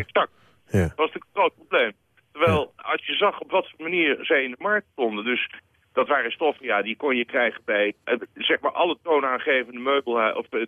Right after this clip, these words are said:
Speaker 1: eh, meubelwinkels in Nederland. En, en de meubelfabriek Gelderland gebruikten ze, en, eh, Passepartout en noem maar op.
Speaker 2: Ja.
Speaker 1: Maar, eh, ze dachten dat ze het anders moesten gaan doen.
Speaker 2: En wat was jouw rol dan, eh, in, in die fase?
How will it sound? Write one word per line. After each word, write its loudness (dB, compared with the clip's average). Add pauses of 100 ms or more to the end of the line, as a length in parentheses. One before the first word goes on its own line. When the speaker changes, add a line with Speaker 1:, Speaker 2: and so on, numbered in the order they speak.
Speaker 1:
eh, 2
meubelwinkels -2
in -8
Nederland. 0
En, -6
en 0
de -4
meubelfabriek 0
Gelderland 0
gebruikten -2
ze, 2
en, -4 (240)
eh, 4
Passepartout 0
en 2
noem 4
maar 4
op. 0 (220)
Speaker 2:
Ja. 2 (920)
Speaker 1:
Maar, 2
eh, -10
ze -20
dachten -4
dat 0
ze -4
het -2
anders 0
moesten -4
gaan 2
doen. 2 (560)
Speaker 2:
En 2
wat 4
was 2
jouw 4
rol 2
dan, 0
eh, 0
in, -2
in 4
die 2
fase? -2